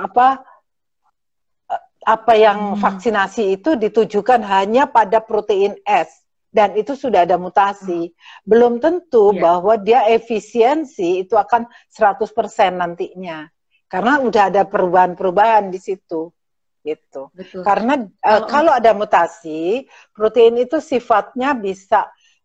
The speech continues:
Speaker 1: eh, dia tidak, tidak gepeng, tapi dia itu membentuk satu molekul empat dimensi.
Speaker 2: Hmm.
Speaker 1: Nah,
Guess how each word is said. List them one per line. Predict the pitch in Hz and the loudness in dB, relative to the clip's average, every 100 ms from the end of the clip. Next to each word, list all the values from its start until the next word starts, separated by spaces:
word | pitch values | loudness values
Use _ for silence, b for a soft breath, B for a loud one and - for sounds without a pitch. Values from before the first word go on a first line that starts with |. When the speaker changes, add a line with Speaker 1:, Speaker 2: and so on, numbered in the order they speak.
| - | -2
Speaker 1:
eh, | 208 202 | 2 2
dia | 180 247 | 2 0
tidak, | 254 196 180 - | 0 2 2 0
tidak | 208 185 - - | -2 -2 -2 0
gepeng, | 208 185 _ 254 285 294 | 0 0 _ 0 0 -2
tapi | 277 226 220 208 | 0 -2 -2 -8
dia | 202 214 185 | 0 0 0
itu | 202 285 | -4 -4
membentuk | 277 233 202 180 214 | -2 -2 -4 -6 -4
satu | - 196 202 | 0 -2 -2
molekul | 190 180 160 - 202 214 311 - b b b - | -2 -4 -4 -4 0 2 0 -4 b b b -14
empat | 202 233 202 - | -4 -2 -2 -4
dimensi. | 190 175 185 196 208 151 123 | -8 -6 -6 -8 -10 -12 -14
Speaker 2:
Hmm. | _ _ _ _ _ _ - | _ _ _ _ _ _ -8
Speaker 1:
Nah, | 190 175 | -4 -4